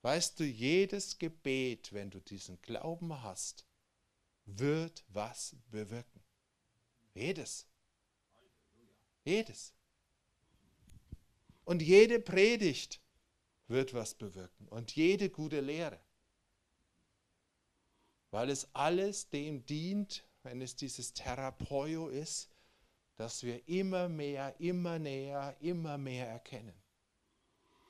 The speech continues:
Und Gott hat uns ursprünglich so erschaffen, dass wir ihn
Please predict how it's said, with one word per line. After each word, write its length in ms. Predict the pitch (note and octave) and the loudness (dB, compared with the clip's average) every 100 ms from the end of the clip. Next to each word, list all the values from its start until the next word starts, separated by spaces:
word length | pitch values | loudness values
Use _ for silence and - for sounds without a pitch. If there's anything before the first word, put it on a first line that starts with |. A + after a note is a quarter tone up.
| _ _ _ | _ _ _
Und 160 | B2+ | -4
Gott 260 | B2+ D3+ D#3 | 2 2 2
hat 140 | D#3 | 0
uns 240 | D3 C#3 - | 0 -2 -4
ursprünglich 800 | E3 E3+ F#3+ - - D#3+ E3 - | 0 4 4 2 -4 -2 -4 -6
so 340 | - D#3+ E3+ | -2 0 0
erschaffen, 960 | - B2+ C3 - C#3+ D3 - F#3 F#3+ - - _ _ _ _ | -2 -4 -2 -2 -2 -4 -6 -6 -6 -8 -20 _ _ _ _
dass 340 | C3+ D#3 - | 4 4 -2
wir 260 | D3+ D#3 - | -4 -4 -4
ihn 280 | D3+ D#3+ | -6 -6